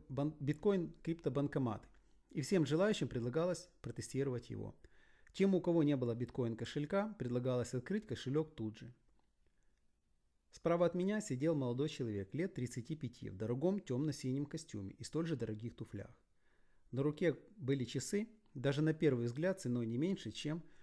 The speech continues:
в двадцать тысяч евро. По всему облику этого австрийского бизнесмена было видно,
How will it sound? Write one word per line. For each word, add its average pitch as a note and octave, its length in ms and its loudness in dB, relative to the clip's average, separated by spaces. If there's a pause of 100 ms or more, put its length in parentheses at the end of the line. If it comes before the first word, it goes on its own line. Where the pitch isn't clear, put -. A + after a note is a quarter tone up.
(200)
в A#2 60 -8
двадцать C3 360 -2
тысяч A2 360 -10
евро. G2 280 -8 (920)
По C3 100 0
всему D#3 440 4
облику E3 440 2 (360)
этого C3 300 2
австрийского A#2 440 -2
бизнесмена A#2 580 -4
было E3 240 2
видно, A2+ 360 -4